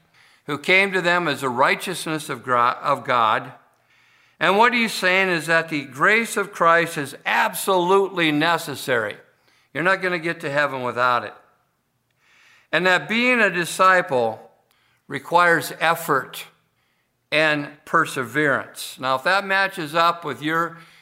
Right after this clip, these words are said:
understanding of Christianity as you practice it today,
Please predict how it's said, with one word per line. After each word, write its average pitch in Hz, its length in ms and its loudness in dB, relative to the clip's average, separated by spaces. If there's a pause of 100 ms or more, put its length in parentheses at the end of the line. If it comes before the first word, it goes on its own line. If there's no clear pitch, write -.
(120)
understanding 160 600 0
of - 60 -18
Christianity 147 680 -2
as 110 120 -4
you 147 140 -4
practice 156 580 -2
it 147 200 -10
today, 151 480 -2